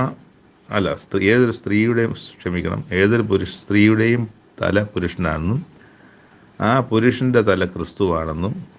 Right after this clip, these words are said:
ക്രിസ്തുവിൻ്റെ തല ദൈവമാണെന്നും ഇവിടെ പറയുകയാണ്. അപ്പോൾ ഇത് ഒരു, ഒരു അധീനതാ ലക്ഷ്യം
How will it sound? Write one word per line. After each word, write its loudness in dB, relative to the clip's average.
ക്രിസ്തുവിൻ്റെ 4
തല 0
ദൈവമാണെന്നും 2
ഇവിടെ -4
പറയുകയാണ്. 0
അപ്പോൾ 0
ഇത് 6
ഒരു, 2
ഒരു -2
അധീനതാ 4
ലക്ഷ്യം -2